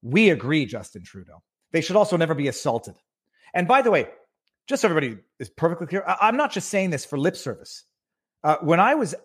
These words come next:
when I was at the Ottawa protest, people don't like it. People don't like me for doing it. I was telling one guy to stop heckling C N N. I told him I haven't, I was trying to do it politely 'cause I didn't want to embarrass the guy during a live stream. I said, "Don't heckle them.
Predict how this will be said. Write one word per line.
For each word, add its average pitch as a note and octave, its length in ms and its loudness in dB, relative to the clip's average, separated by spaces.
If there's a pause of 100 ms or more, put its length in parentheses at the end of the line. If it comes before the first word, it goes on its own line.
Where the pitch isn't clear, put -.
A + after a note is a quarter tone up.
(160)
when F3+ 200 0
I C#4 120 4
was G3 180 0 (140)
at B3+ 220 4
the A3 100 0
Ottawa C3 260 0
protest, G2 540 -18 (720)
people C#4+ 220 0
don't C#4 180 2
like B3+ 280 2
it. - 140 -12 (240)
People B3+ 180 -4
don't B3+ 160 2
like G#3+ 220 2
me G#3+ 80 -2
for F#3+ 100 -6
doing F#3+ 180 0
it. C#3+ 140 -4 (140)
I E3+ 80 6
was F#3+ 160 0
telling D4 380 -4
one E3+ 180 0
guy D3 180 0
to D3 140 -8
stop F3+ 380 0
heckling D#3 420 -6
C - 180 -6
N B2 120 -4
N. G#2 160 -12 (440)
I F#3 100 2
told D#4 300 2
him D#3+ 80 -2
I C3 100 0
haven't, D3 340 -4 (200)
I E3+ 60 4
was E3 100 4
trying A#3+ 160 2
to F#3 40 -2
do A3 120 0
it - 100 0
politely F3+ 380 0
'cause D#3 140 -6
I D3 60 4
didn't F#3 160 0
want F3 120 4
to F3 60 0
embarrass D3+ 420 0
the C#3+ 100 -6
guy C3 160 -2
during D#3 240 -4
a E3+ 40 -2
live A3 240 -2
stream. G2 200 -14
I G#2 40 -20
said, D#3 200 -16
"Don't B3+ 240 -6
heckle C4+ 360 -2
them. C#3+ 200 -10